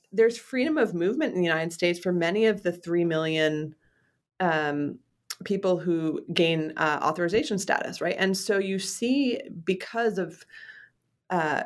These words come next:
because of that policy change, plus some of the demographics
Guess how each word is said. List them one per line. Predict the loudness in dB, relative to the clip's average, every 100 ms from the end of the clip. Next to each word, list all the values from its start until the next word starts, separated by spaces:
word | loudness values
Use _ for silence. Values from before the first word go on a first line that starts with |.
| -6
because | -4 0 2
of | 2
that | 2 2 0 -6 _ _ _ _
policy | -2 0 0 0 -2
change, | 0 0 2 0 -2 -4
plus | 2 4 4
some | 0 0
of |
the | 2
demographics | 2 0 2 0 2 -2 -4 -12